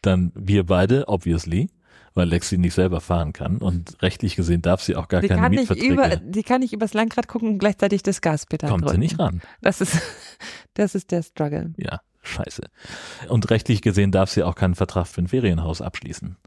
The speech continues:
Speaker 2: Darf sie nicht, ne?
Speaker 1: Nee.
Speaker 2: Diskriminierung.
Speaker 1: Komplett.
Speaker 2: Speziesismus.
Speaker 1: Ja. Und Abby war dabei.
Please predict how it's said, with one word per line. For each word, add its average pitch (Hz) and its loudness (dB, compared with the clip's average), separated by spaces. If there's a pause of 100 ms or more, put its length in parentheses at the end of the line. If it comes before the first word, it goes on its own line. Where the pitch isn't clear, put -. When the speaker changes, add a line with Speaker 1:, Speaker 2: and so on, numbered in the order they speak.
(320)
Speaker 2:
Darf 214 2
sie 220 4
nicht, 180 2
ne? 180 2
Speaker 1:
Nee. 98 0 (240)
Speaker 2:
Diskriminierung. 107 -2 (200)
Speaker 1:
Komplett. - -2 (320)
Speaker 2:
Speziesismus. - -2
Speaker 1:
Ja. - -10 (240)
Und 180 2 (120)
Abby 127 2
war 135 2
dabei. 147 0